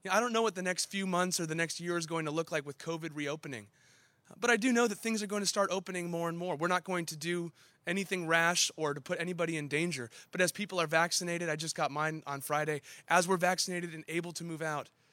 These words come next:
we're going to have more and more opportunities to do this in person.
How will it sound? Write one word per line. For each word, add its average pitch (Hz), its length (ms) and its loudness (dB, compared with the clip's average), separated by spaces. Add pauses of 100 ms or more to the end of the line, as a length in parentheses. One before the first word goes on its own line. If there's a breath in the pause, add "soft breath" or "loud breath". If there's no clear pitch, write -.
(260 soft breath)
we're 220 120 -2
going 220 120 2
to 190 60 0
have 180 120 -2
more 175 200 0
and 180 160 -4
more 170 160 2
opportunities 165 640 -4
to 156 100 -12
do 165 100 -6
this 160 180 -6
in 170 80 -8
person. 170 340 -8